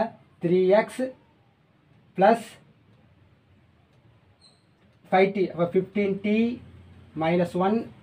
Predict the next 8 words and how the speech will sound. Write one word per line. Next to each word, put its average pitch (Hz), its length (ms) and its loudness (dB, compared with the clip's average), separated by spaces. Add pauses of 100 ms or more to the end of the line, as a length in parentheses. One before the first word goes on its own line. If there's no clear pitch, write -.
பை 175 140 2 (300)
டென் 190 200 2 (160)
is 135 100 -6 (100)
equal 196 320 4
to 240 60 2 (880)
பாருங்க, 135 380 -8 (3750)
த்ரீ 170 140 2 (180)
எக்ஸ் 208 240 -2